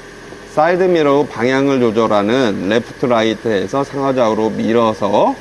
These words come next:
조절할 수 있게끔 이루어져 있습니다.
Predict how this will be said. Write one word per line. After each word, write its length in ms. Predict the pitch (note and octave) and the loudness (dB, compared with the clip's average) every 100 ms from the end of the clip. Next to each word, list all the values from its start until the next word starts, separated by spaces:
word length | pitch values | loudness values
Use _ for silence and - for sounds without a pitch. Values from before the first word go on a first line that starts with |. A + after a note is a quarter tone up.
| - | -6
조절할 420 | A2+ G#2 G#2 G2+ | -4 0 2 2
수 240 | G2 - C3 | 0 -2 -2
있게끔 640 | F#2+ A2 F#2+ C3 D3+ G3+ - | 0 -2 -2 0 0 0 -2
이루어져 400 | G2 G2 G2 A2 | -2 -2 0 -2
있습니다. 440 | F#2+ F#2+ F#2 F#2+ | -2 -6 -4 -4